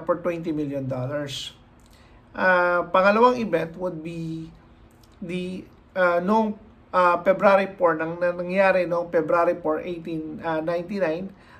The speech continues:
na kung saan nagsimula ang war between, ah, the Philippines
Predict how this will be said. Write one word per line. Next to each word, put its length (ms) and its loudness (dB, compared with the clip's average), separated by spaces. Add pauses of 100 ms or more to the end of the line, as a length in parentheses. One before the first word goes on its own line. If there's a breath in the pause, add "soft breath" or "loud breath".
(120 loud breath)
na 80 0
kung 240 -4
saan 560 0 (300 loud breath)
nagsimula 720 2
ang 320 -4
war 300 4
between, 720 -2
ah, 480 -4
the 140 -8
Philippines 840 0